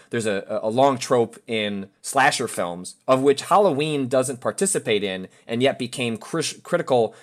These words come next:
in movies like Friday the Thirteenth and, and all sorts of, uh, uh, other spin-offs, um, that came from it, in which, uh,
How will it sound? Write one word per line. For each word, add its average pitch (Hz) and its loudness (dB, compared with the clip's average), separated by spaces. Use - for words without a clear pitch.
in 117 -4
movies 117 -2
like 113 0
Friday 117 4
the 104 -4
Thirteenth 120 -6
and, 104 -6
and 101 -8
all 127 6
sorts 117 -2
of, 101 -2
uh, 104 2
uh, 107 -4
other 117 2
spin-offs, 120 0
um, 101 -4
that 104 -6
came 196 -2
from 113 -4
it, 104 -6
in 131 0
which, 131 2
uh, 117 2